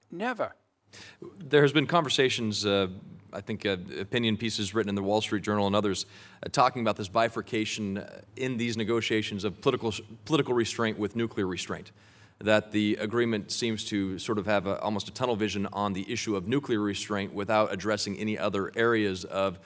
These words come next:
Speaker 2: Iranian political restraint, and that's, uh,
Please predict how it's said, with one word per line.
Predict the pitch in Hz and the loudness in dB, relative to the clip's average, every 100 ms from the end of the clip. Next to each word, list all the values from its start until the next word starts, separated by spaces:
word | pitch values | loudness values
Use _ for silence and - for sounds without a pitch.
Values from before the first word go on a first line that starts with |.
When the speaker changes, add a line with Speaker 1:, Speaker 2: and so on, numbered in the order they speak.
| - - - - | -20 -20 -18 -8
Speaker 2:
Iranian | 113 113 113 98 | -2 2 2 0
political | - 123 107 | 0 0 0
restraint, | 101 92 - 87 82 | -2 -2 -4 -4 -2
and | 98 | 0
that's, | 101 95 - | 0 0 0
uh, | 92 | 0